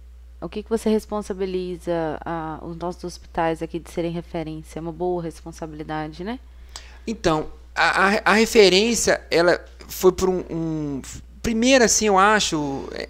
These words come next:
Speaker 2: o corpo clínico dos hospitais são muito bons. O que que tem em Ponte Nova que é diferente de outra cidade? Você vê o corpo clínico, os médicos muito envolvidos com o hospital. Os hospitais, os médicos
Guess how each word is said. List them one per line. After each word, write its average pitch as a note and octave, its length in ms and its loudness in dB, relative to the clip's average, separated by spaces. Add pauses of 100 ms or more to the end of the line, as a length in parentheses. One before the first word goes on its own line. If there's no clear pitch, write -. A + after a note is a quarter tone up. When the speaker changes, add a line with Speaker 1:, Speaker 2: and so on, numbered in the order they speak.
Speaker 2:
o D3+ 100 -4
corpo A3+ 440 0
clínico G#3+ 300 -2
dos F3+ 80 -2
hospitais E3+ 340 0
são E3 100 -6
muito D3+ 240 -10
bons. - 480 -14 (1080)
O E3 100 -6
que B3 120 0
que B3 160 -2
tem A#3 320 2
em G#3+ 60 0
Ponte F#3+ 260 0
Nova F3+ 280 4
que - 80 0
é - 20 -2
diferente F3 320 0
de E3 80 2
outra E3 160 -2
cidade? B2 540 -4 (500)
Você F3+ 160 4
vê F3+ 100 8
o A3+ 120 10
corpo G#3+ 360 0
clínico, F#3+ 360 -2
os E3 100 2
médicos E3+ 500 0
muito G#3 280 -2
envolvidos G3+ 840 0
com - 100 -12
o - 20 -10
hospital. - 480 -8 (1080)
Os C#3+ 160 -10
hospitais, F3+ 400 -2
os D#3+ 200 -4
médicos F#3 360 -4